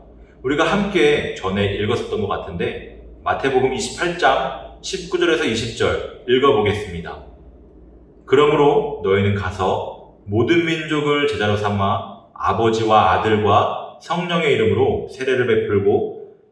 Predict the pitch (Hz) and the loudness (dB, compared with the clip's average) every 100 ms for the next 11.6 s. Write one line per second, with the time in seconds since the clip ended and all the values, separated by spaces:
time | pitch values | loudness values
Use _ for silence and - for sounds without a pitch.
0 | - 92 92 95 131 - - - 92 101 | -2 0 2 4 2 0 -6 -4 2 4
1 | 98 110 107 120 143 127 107 98 - - | 4 2 0 -2 0 2 2 0 -6 -10
2 | 92 98 107 107 101 101 98 - - - | 0 0 2 2 2 2 2 0 -2 -10
3 | - - 107 107 - 104 - 113 120 113 | -14 -2 0 2 0 -2 -4 -4 -4 0
4 | 98 85 76 - - - _ _ _ 117 | 2 2 0 -6 -12 -20 _ _ _ 0
5 | 139 - 131 101 90 80 - - - _ | 2 2 2 2 2 0 -4 -12 -20 _
6 | 98 98 110 110 135 135 180 170 160 - | -4 0 0 0 -2 -2 -2 0 0 2
7 | 123 107 98 - - - - - 87 90 | 0 2 0 -2 -6 -14 -16 -6 -2 0
8 | 87 90 - - - - 175 170 170 170 | 2 4 2 -2 -8 -10 -6 -2 -2 0
9 | 180 180 175 143 113 - 117 107 107 - | -2 -2 0 2 0 -2 0 2 2 2
10 | 139 - 107 87 82 73 71 - - _ | -2 -4 -4 -2 -2 -4 -10 -18 -20 _
11 | 82 90 110 110 - - | -8 -4 -2 -4 -8 -14